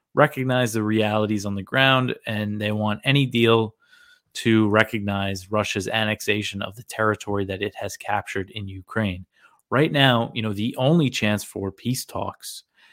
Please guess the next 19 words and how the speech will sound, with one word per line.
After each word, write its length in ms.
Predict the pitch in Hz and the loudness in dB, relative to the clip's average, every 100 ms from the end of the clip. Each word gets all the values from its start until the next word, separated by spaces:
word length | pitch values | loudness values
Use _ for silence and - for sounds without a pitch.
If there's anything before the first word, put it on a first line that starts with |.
| _ _ | _ _
is 180 | - 110 | 2 4
if 160 | 117 - | 2 2
the 80 | |
U 260 | 104 113 107 | 0 2 4
S 220 | 104 98 | 2 0
pushed 400 | - - 113 - | -4 0 0 -2
Kiev 480 | - 107 98 95 92 | -2 0 2 0 -4
to 120 | - | -6
the 80 | 101 | -4
negotiating 640 | 98 101 113 - 95 98 | -2 2 2 0 -4 -4
table. 280 | 95 101 101 | -6 -6 -2
Basically, 480 | 117 165 160 135 123 | 2 2 2 0 0
they 120 | 110 | 2
would 100 | 101 | 0
have 160 | 107 107 | 0 -2
to 80 | - | -4
say, 240 | 98 95 | -4 0
"All 160 | - 127 | 4 4
right, 260 | 104 104 | 4 -2